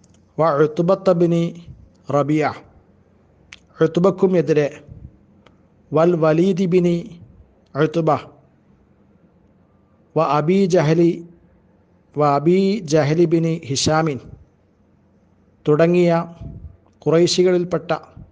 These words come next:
ഖുറൈശികളിൽപ്പെട്ട ഒരു സംഘം ആളുകൾക്കെതിരെ അള്ളാഹുവിൻ്റെ റസൂല് പ്രാർത്ഥന നടത്തി.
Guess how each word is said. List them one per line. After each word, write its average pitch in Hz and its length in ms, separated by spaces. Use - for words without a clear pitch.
ഖുറൈശികളിൽപ്പെട്ട 165 760
ഒരു 160 120
സംഘം 185 500
ആളുകൾക്കെതിരെ 165 800
അള്ളാഹുവിൻ്റെ 147 560
റസൂല് 143 480
പ്രാർത്ഥന 160 440
നടത്തി. 156 380